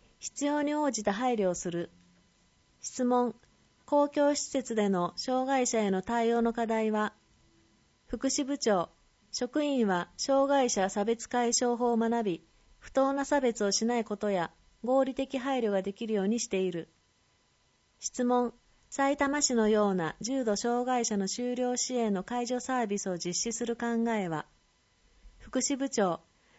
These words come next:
重度訪問介護を受けている人はいないので、今のところ考えない。質問。介助が必要な人を雇用する場合の配慮は？企画部長。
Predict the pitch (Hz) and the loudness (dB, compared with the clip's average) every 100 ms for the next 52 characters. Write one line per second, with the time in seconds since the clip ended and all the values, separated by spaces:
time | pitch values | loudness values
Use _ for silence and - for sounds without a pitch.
0 | _ _ 214 262 285 233 214 233 233 247 | _ _ -6 -2 2 0 0 0 2 2
1 | 240 240 254 220 202 214 240 226 208 190 | 0 0 0 2 2 0 -2 -2 -2 -2
2 | 185 208 190 180 208 226 208 190 175 - | -4 -4 -2 0 0 2 2 0 -2 -2
3 | 220 233 240 247 254 220 185 214 220 220 | -2 -2 -2 -4 -4 -2 -4 -2 -2 0
4 | 220 208 175 - _ _ _ _ _ _ | 0 0 -2 -6 _ _ _ _ _ _
5 | _ _ _ _ - - 247 247 240 - | _ _ _ _ -10 -4 0 0 -2 -8
6 | _ _ _ _ - 285 285 254 214 202 | _ _ _ _ -6 0 0 2 0 0
7 | - 247 240 240 240 233 240 214 214 220 | -4 -2 0 2 0 0 -2 -2 -2 0
8 | 233 240 247 240 240 254 214 190 214 220 | 0 -2 -2 -2 0 0 0 0 -2 -2
9 | 196 170 160 156 _ _ _ _ _ _ | -2 -2 -4 -6 _ _ _ _ _ _
10 | _ _ _ _ _ - - 254 269 254 | _ _ _ _ _ -10 -6 -4 -4 -4
11 | 254 208 180 | -2 -2 -2